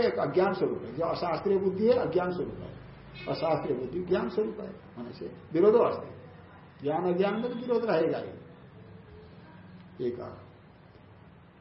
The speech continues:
दो नंबर की टिप्पणी कहते हैं प्रत्यय यथोक्त भेद प्रत्यय एकत्व प्रत्यय नीति भाव। जो यथोक्त भेद, भेद प्रत्यय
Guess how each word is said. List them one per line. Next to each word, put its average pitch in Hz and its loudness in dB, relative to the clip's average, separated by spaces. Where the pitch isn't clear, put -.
दो 156 6
नंबर 151 4
की 127 -2
टिप्पणी 139 2
कहते 120 -2
हैं 98 -14
प्रत्यय - -8
यथोक्त 196 8
भेद 185 6
प्रत्यय 180 2
एकत्व 165 0
प्रत्यय - -4
नीति 123 -6
भाव। 107 -10
जो 139 0
यथोक्त 160 4
भेद, 143 8
भेद 160 6
प्रत्यय 254 4